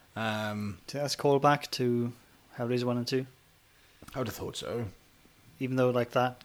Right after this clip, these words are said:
Speaker 2: creature wasn't really named the Engineer, we just know him as the Engineer from
Speaker 1: Just
Speaker 2: watching
Speaker 1: know.
Speaker 2: sort of bonus extras and shit like that.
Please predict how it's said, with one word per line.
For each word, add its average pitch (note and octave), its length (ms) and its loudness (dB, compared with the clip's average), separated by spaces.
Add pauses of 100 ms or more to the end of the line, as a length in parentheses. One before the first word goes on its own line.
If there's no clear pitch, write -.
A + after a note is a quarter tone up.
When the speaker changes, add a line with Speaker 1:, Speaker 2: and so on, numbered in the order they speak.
Speaker 2:
creature A#2+ 400 0
wasn't A#2 300 0
really A#2 360 -2 (320)
named B2+ 440 0
the C#3 140 -2
Engineer, C#3 440 2
we B2+ 100 -2
just A#2+ 160 -6
know B2 100 0
him A#2 100 0
as A#2 100 -2
the B2 100 -2
Engineer A#2 320 -4
from A#2+ 160 -6
Speaker 1:
Just A2+ 80 -6
Speaker 2:
watching A2+ 180 -4
Speaker 1:
know. A#2+ 60 -6
Speaker 2:
sort A#2 160 -4
of A2+ 200 -8 (220)
bonus A#2 300 -4
extras A#2 340 -8
and A#2+ 100 -10
shit B2 140 -10
like A#2 140 -14
that. C3 200 -8